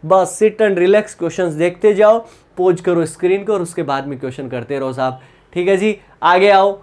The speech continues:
आगे क्या दिया गया है, आगे अपन बढ़ते हैं। तीन का रिलेशन जो है वो सत्रह के साथ में, छः का किसके साथ में और नौ का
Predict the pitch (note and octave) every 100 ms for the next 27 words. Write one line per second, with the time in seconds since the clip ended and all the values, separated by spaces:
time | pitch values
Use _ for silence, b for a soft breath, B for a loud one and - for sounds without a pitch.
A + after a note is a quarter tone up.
0 | _ - E3 F3 F#3 G3 F3+ F#3 F#3 G3
1 | A3 - D#3 E3+ F#3 F#3 F#3 E3+ D#3+ D#3+
2 | D3 C3+ B2+ b b b _ - A3+ B3+
3 | B3+ B3+ A#3+ A#3 A#3+ A#3 A#3 A3+ A3+ G#3+
4 | F#3 G3+ G#3 G3+ G3+ F#3+ G#3 G#3 F3+ E3
5 | G3 F3 F3+ G3 F3+ F3+ F3+ G#3 F#3+ -
6 | - E3 D#3 D#3 G3